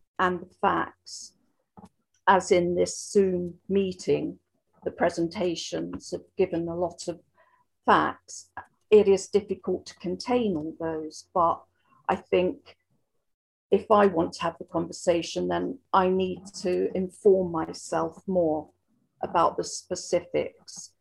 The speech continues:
So, um, I won't go on anymore, but I think you can get the idea of what I'm saying there. It's overcoming this negativity towards people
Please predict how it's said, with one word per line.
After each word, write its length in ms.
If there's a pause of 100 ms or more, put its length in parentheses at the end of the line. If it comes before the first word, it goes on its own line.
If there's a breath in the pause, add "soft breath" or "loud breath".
(480 soft breath)
So, 420 (100)
um, 280
I 40
won't 260
go 140
on 80
anymore, 640
but 220 (140)
I 40
think 300
you 80 (240)
can 220 (140)
get 180
the 120
idea 480
of 220
what 200
I'm 140
saying 500
there. 340 (100)
It's 400
overcoming 720
this 400 (560)
negativity 1000
towards 720 (260)
people 640